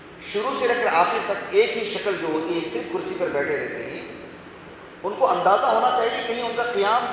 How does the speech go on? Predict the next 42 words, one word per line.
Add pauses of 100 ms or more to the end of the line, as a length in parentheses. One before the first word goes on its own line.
(880)
فوت
نہیں
ہو
جا
رہا
ہے، (640)
کہیں
رکوع
ان
کا
فوت
نہیں
ہو
جا
رہا
ہے،
کہیں
سجدہ
ان
کا
فوت
نہیں
ہو
جا
رہا
ہے، (1040)
جس
سے
ان
کی
رکعت
ہی
شمار (100)
نہیں
ہوگی۔ (1080)
سبحان
اللہ
العظیم۔ (1400)
ایک (100)
حدیث
آتی
ہے